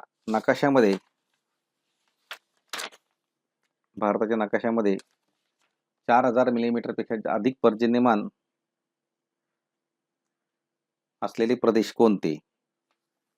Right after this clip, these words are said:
असा प्रश्न दिलेला आहे. आता चार हजार मिलीमीटरपेक्षा अधिक पर्जन्यमान असलेले प्रदेश जर आपण पाहिले,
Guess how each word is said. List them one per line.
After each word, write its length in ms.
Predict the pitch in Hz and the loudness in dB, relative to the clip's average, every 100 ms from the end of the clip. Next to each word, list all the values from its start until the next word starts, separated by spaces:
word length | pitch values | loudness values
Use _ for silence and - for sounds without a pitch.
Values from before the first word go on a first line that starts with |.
| _ _ _ _ | _ _ _ _
असा 180 | 104 123 | -6 -4
प्रश्न 340 | 117 110 - | -2 -4 -2
दिलेला 220 | 98 90 82 | -4 -2 -4
आहे. 80 | 80 _ _ _ _ _ _ _ _ | -8 _ _ _ _ _ _ _ _
आता 140 | 110 104 | -10 -10
चार 340 | - 131 139 | -2 0 0
हजार 260 | 131 135 131 | 0 -2 -4
मिलीमीटरपेक्षा 720 | 120 120 120 127 117 113 123 | -4 -4 -6 -8 -10 -10 -12
अधिक 220 | 117 117 - | -10 -8 -6
पर्जन्यमान 500 | 110 117 117 117 110 | -6 -6 -4 -4 -6
असलेले 280 | - 110 | -6 -8
प्रदेश 260 | 110 107 113 | -8 -6 -4
जर 200 | 107 110 | -2 -2
आपण 180 | 101 107 | -4 -4
पाहिले, 360 | 107 107 104 | -2 -2 -2